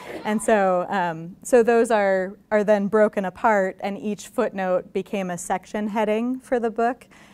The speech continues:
Um, and so then I structured the poems, hopefully in a way that made sense with each of those footnotes, and sort of chronologically with pregnancy,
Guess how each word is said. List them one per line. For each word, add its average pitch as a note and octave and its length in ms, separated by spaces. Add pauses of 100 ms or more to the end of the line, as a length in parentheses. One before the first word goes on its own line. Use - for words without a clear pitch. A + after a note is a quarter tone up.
(300)
Um, F3+ 560
and G3+ 200
so F#3+ 400
then G#3+ 140
I F#3+ 120
structured G3 800
the F#3+ 80
poems, F#3 760
hopefully G#3+ 460
in G3 100
a G3 60
way G3 180
that F#3+ 160
made F#3+ 240
sense F#3 540
with G3+ 160
each G3 180
of F3+ 140
those E3+ 320
footnotes, F3 640
and F#3 340
sort D4+ 380
of G#3+ 300 (560)
chronologically G#3 920
with E3+ 380
pregnancy, E3+ 760